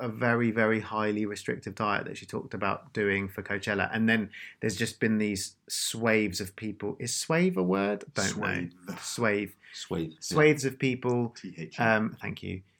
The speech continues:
Speaker 1: Um, going, "Oh, I'm on the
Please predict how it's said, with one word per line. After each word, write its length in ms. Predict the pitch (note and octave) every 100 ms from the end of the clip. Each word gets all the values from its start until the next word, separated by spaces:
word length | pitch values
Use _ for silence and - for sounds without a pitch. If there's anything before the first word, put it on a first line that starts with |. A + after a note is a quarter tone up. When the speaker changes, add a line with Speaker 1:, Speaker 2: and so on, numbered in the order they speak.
| _ - _
Speaker 1:
Um, 560 | G#2+ G#2 G#2 G#2 G#2+ F#2 - - _ _ _ E3 C#3+ - _ -
going, 440 | B2+ A#2 A2+ A#2
"Oh, 120 | C3 C3+
I'm 140 | C#3
on 160 | C3+ C3
the 240 | C3 C3